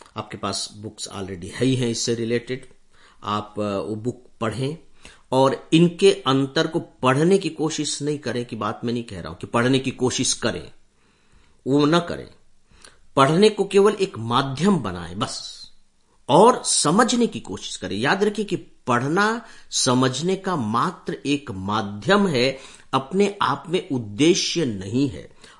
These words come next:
और रटना तो बिल्कुल भी उद्देश्य नहीं होता है। अगर आप सिविल सर्विस की तैयारी करना चाह रहे हैं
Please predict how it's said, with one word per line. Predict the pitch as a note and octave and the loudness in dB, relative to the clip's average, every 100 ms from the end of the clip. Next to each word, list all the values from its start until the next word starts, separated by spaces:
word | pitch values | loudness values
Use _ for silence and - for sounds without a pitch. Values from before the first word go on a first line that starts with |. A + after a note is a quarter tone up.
| - | 0
और | C3 C#3 A#2 G#2 | 4 4 2 0
रटना | B2+ C3+ D#3 F3 | 0 0 0 0
तो | F3+ F3 | 0 -2
बिल्कुल | A2+ A2 A#2 - B2 | -4 -4 -6 -4 -6
भी | G#2 E3 | -2 0
उद्देश्य | A2+ F#2+ F#2+ - - | 0 -4 -8 -8 -10
नहीं | F#2 F2 | -12 -14
होता | - - | -16 -20
है। | - - | -6 -2
अगर | D3+ | 2
आप | E3+ | 0
सिविल | E3+ G3 G#3+ | 0 0 0
सर्विस | G3 G2+ G2 - | 0 -4 -6 -8
की | |
तैयारी | - F2+ D#2+ E2 | -10 -10 -10 -14
करना | - E2+ E2+ | -14 -14 -14
चाह | F2+ D#2+ D#2+ | -14 -14 -14
रहे | F2+ | -16
हैं | F2+ F2 | -16 -16